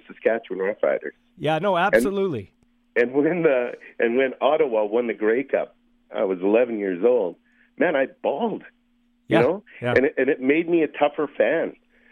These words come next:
Speaker 1: And, uh, good thing it made me a tougher fan 'cause the next twelve years were no picnic. But
Speaker 2: Yeah.
Speaker 1: you know, uh, it just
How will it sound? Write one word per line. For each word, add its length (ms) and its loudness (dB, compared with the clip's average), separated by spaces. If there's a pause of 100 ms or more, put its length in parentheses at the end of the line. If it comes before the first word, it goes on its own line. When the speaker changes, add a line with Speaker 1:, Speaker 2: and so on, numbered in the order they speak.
(380)
Speaker 1:
And, 420 2
uh, 240 2 (100)
good 160 0
thing 160 0
it 140 -4
made 160 0
me 80 2
a 40 0
tougher 380 -2
fan 220 0
'cause 160 -8
the 80 2
next 240 0
twelve 260 0
years 220 -4
were 100 0
no 140 2
picnic. 520 -2
But 160 -2 (200)
Speaker 2:
Yeah. 240 -2
Speaker 1:
you 80 4
know, 340 2
uh, 400 2 (140)
it 160 -2
just 180 0